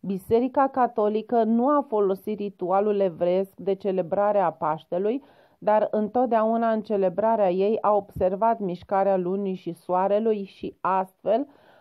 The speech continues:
a fost sfințit de cei mai vechi și cei mai sfinți pontifi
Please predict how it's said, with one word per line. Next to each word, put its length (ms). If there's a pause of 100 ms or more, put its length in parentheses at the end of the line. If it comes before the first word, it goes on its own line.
(120)
a 100
fost 320
sfințit 580
de 220
cei 380
mai 300
vechi 340
și 260
cei 300
mai 320
sfinți 440
pontifi 640